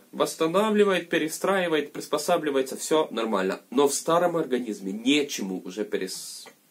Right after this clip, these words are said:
перестраивать это все. Было сто клеток, которые этим занимались, осталось тридцать,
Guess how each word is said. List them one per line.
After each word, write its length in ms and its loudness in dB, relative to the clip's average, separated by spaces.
перестраивать 800 6
это 200 -14
все. 200 -8
Было 300 6
сто 260 2
клеток, 420 0
которые 440 -2
этим 240 -6
занимались, 520 -4
осталось 460 -2
тридцать, 500 -2